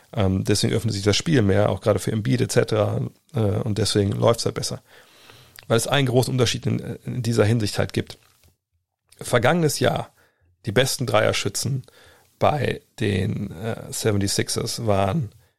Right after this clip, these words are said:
Shake Milton, Trey Burke, Alec Burks können wir rausnehmen, der war ja dann nur achtzehn Spiele da. Also Shake Milton, Trey Burke, beide über, also dreiundvierzig und zweiundvierzig Prozent.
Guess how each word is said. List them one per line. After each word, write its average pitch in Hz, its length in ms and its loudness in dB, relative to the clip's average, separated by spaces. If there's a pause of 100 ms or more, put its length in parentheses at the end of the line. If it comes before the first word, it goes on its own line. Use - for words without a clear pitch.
(380)
Shake 131 280 0
Milton, 110 540 0
Trey 101 300 2
Burke, 92 420 0 (1080)
Alec 104 240 2
Burks - 220 -2
können 101 120 -2
wir 87 60 0
rausnehmen, 90 480 -2
der 92 160 -2
war 92 100 -4
ja 92 80 -4
dann 92 160 -4
nur 90 120 -4
achtzehn 110 260 -8
Spiele 98 240 -8
da. 92 320 -4
Also 101 180 -6 (260)
Shake 120 280 2
Milton, 101 240 0
Trey 101 180 2
Burke, 95 320 2 (240)
beide 98 200 0
über, 92 400 2 (380)
also 95 120 -10
dreiundvierzig 98 500 0
und 101 60 -2
zweiundvierzig - 480 -4
Prozent. - 360 -2